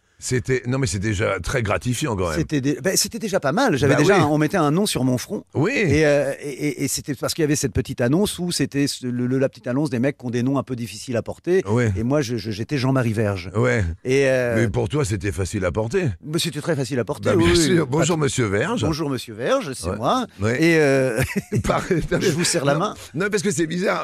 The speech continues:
Speaker 1: J'ai, j'ai lu, évidemment, je me suis renseigné, euh, toute la nuit.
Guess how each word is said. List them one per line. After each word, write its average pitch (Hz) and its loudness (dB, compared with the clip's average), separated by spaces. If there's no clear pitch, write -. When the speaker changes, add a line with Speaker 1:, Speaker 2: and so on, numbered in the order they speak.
Speaker 1:
J'ai, 131 -2
j'ai 127 0
lu, 151 2
évidemment, 107 -2
je 107 -2
me 101 0
suis 92 -4
renseigné, 104 -2
euh, 85 -2
toute 90 -8
la 104 0
nuit. 208 -2